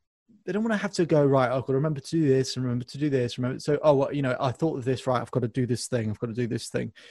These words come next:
And to have to feel like doing that. Now, if they, if they had the discipline to do it, yeah, great, they would turn it into a habit where it doesn't feel like effort anymore. And those things are fantastic.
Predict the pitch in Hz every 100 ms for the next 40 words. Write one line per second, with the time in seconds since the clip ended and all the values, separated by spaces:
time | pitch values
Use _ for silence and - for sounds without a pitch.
0 | - - - 135 160 160 190 - - 170
1 | 147 139 190 135 - - 196 214 - -
2 | - 196 247 247 220 196 180 175 165 127
3 | 233 196 - - - 202 147 190 156 156
4 | 156 180 196 - 175 143 139 - 143 196
5 | 175 123 120 - 135 135 165 151 135 151
6 | 139 - 185 - - 113 117 113 135 -
7 | _ - 147 180 185 - 165 151 143 156
8 | 143 165 147 - -